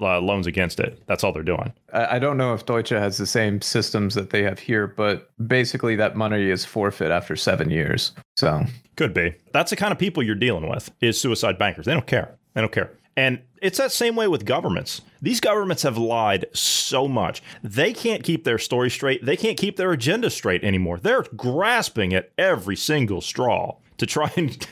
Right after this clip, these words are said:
Speaker 1: <laughs> I mean, this covid thing, to say that they're beating a dead horse at this point is an understatement. This thing is a rotting corpse in the middle of the town square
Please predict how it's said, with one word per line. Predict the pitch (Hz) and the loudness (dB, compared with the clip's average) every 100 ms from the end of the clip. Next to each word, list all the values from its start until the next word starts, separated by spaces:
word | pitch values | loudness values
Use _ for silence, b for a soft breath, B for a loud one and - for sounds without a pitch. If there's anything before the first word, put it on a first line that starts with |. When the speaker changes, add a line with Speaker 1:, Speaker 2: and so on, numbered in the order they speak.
| - | -16
Speaker 1:
<laughs> | - | -8
I | - | -2
mean, | 139 147 139 b | 2 2 -2 b
this | - 147 254 | -4 -2 0
covid | - 175 180 123 | 0 0 0 0
thing, | 120 107 127 | 0 -2 -2
to | 139 | -2
say | - 240 | 2 0
that | 285 208 | 0 -2
they're | 170 | 0
beating | 143 101 143 151 123 | 0 0 2 2 -2
a | |
dead | 104 127 123 | 0 2 2
horse | 92 113 131 131 | 0 0 0 -2
at | - | -2
this | 135 | -2
point | - 156 165 165 b b | 0 0 0 -4 b b
is | 127 117 | 0 2
an | 127 | 0
understatement. | 147 139 113 110 107 92 95 - b - | 2 2 2 0 2 0 0 -6 b 0
This | 120 220 - | 2 2 0
thing | 160 151 | 0 0
is | 156 139 120 | 2 0 2
a | 123 | 2
rotting | 117 131 147 156 147 | 2 2 2 2 0
corpse | 123 175 160 - | 0 0 0 -2
in | 131 | -2
the | 117 | 0
middle | 127 131 | 2 2
of | |
the | 113 | 0
town | - 135 139 139 | 0 2 2 0
square | - 143 117 98 98 | -2 0 2 2 0